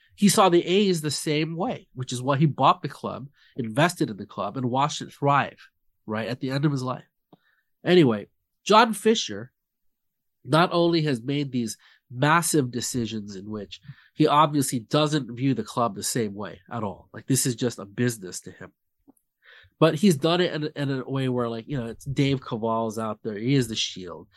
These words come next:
It's pretty much everybody else sort of doing, you know, his bidding for him. Like, he's the guy in the shadows. Um, but it's like, yeah, it's, I think,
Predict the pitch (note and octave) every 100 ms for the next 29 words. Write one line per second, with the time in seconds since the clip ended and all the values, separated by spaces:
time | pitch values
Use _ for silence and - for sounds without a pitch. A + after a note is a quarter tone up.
0 | - - B2+ - D#3+ D#3+ C#3+ - D#3 D#3
1 | D3 C#3 B2+ A#2 A2+ - B2 G#2 - B2
2 | A#2 A2 - _ _ _ _ C3 A2 A2
3 | E3 D3 E3+ A3 G#3+ - - - - _
4 | - A2 A2+ - D#3 C3+ C#3 C3+ D3 E3+
5 | D#3+ C#3 A#2 A#2 A2 G#2+ - _ _ -
6 | _ - A2+ A2+ G#2 A2+ _ - - _
7 | _ _ _ _ _ _ D#3 C#3+ E3 D#3
8 | F#3+ D3 C#3+ - - D#3 D#3+ F3+